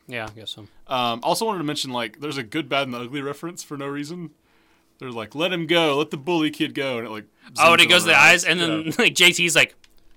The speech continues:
Speaker 1: "What's going on?" <laughs> Like, he's looking
Speaker 2: Yeah,
Speaker 1: left
Speaker 2: he's
Speaker 1: and right.
Speaker 2: confused. <laughs> That was fun. It's a cute little thing.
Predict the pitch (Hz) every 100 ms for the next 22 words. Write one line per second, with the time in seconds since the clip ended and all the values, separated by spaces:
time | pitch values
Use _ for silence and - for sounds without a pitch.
0 | _ _ _ _ - 127 143 123 120 113
1 | 127 156 143 135 139 123 139 135 127 123
2 | 127 127 - - - 208 226 220 214 -
3 | - - _ - 214 285 - 117 113 156
4 | - 117 110 107 120